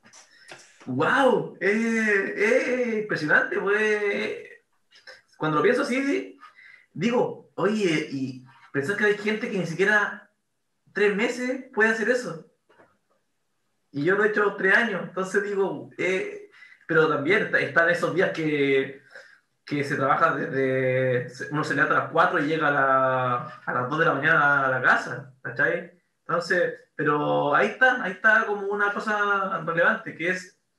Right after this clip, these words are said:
tiempo. Y saber compatibilizar el tiempo como persona, tener ese tiempo para que tú te desarrolles como persona.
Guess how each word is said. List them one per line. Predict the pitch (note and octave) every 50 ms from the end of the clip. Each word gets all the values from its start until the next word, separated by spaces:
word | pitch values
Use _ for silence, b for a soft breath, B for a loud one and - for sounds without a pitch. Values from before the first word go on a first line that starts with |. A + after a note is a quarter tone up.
| _ _ -
tiempo. | F3 G3 F#3 - D#3+ - - - - b b b b b
Y | b D3 D#3+ D#3+ D3+ C3+
saber | - D#3+ D3+ E3+ - -
compatibilizar | A#3 A3 A3+ G#3 G3 F3+ D#3+ D#3+ - - -
el | - G#3 -
tiempo | - G3+ G#3 - - - G#3+ - - - -
como | _ - D#3+ D#3 D3+ D3
persona, | C#3+ C3+ C3+ - - G3+ G#3 E3+ C#3 - - - - _ _ _ _ _ _ _ _
tener | - C3+ C#3 E3 G3+
ese | A3+ A3+ -
tiempo | - G3+ A3+ A3+ - A#3+ A#3 A3
para | F#3 E3+ E3 D#3+ D#3 D#3 -
que | - D#3
tú | D#3 D#3
te | F#3+ G#3+ G#3+
desarrolles | G3+ F#3+ - F#3 E3 F3 G3+ G3+ G3+
como | F3+ E3 D#3
persona. | D3+ C#3+ - A3+ - F#3 - - B